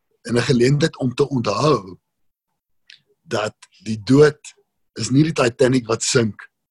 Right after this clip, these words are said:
en dan is alles weg nie. Die dood is net 'n deur. En dit is waarom Christene brand. Dis hoekom Christene staan wanneer die wêreld buig.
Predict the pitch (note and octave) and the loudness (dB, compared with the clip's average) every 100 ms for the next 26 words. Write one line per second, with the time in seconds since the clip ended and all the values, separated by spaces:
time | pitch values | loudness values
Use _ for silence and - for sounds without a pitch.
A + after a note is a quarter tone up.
0 | _ _ _ _ _ G#2+ G#2 A2 - A2+ | _ _ _ _ _ -10 -8 -8 -4 -4
1 | G2 F#2 G2+ A2+ G2 F2 F2 G2 F#2+ A#2+ | -4 -4 -4 -4 -6 -16 -18 -18 -4 0
2 | B2 A#2 A#2+ A#2+ G#2 F#2+ G#2 A2+ G#2+ - | 0 0 -4 -4 -8 -14 -4 -2 -2 -4
3 | - - _ _ _ _ _ _ _ _ | -18 -20 _ _ _ _ _ _ _ _
4 | _ G2 B2 C3+ B2+ B2 A2+ G#2+ - A2+ | _ -6 -2 -2 0 -2 -2 -6 -8 -8
5 | - A2 F2 - G2 E2+ _ - _ _ | -8 -12 -10 -10 -10 -14 _ -20 _ _
6 | _ _ - - A#2 - A#2+ A2+ - A2+ | _ _ -14 -10 -8 -8 -6 -6 -6 -8
7 | G2+ G2 _ _ _ - - - D3 C3+ | -10 -14 _ _ _ -6 -6 0 0 2
8 | A#2+ F#2 E2+ - F2+ F2 F2+ F2+ F#2+ F#2+ | -2 -8 -16 -18 -18 -14 -12 -10 -10 -10
9 | G2+ E2+ F2 E2+ - | -10 -10 -12 -12 -14